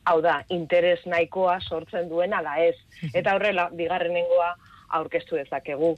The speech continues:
Speaker 1: Bestalde, produkzioaren ikuspegitik, demagun, eh, materiala daukagula, eh, eta materiale filmikoa, hau da, errodatutako, eh, materiale anitza,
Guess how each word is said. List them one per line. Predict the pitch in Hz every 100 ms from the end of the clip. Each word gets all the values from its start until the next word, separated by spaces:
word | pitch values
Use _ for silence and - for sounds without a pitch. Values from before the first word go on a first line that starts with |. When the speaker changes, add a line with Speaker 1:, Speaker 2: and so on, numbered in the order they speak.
| - -
Speaker 1:
Bestalde, | 180 175 233 277 285 -
produkzioaren | - 202 202 220 - 247 254
ikuspegitik, | 208 - 180 - 185 156 147 180 165 -
demagun, | 165 160 170 190 214 233 233 202 - - -
eh, | 196 185
materiala | 190 185 202 214 233 202 180
daukagula, | 180 175 196 196 220 208 196 - - _
eh, | - 175 170 170 165 - - - -
eta | 190 165 180 175 170 165 156 156
materiale | 165 160 180 175 175 170
filmikoa, | - 185 180 165 - 156 170
hau | 202
da, | 175 180 196
errodatutako, | 185 175 185 180 180 170 170 196 190 175 156 -
eh, | 180 165 160
materiale | 160 151 170 170 165 170 165 160 156 151 143 135 -
anitza, | 127 135 180 - 170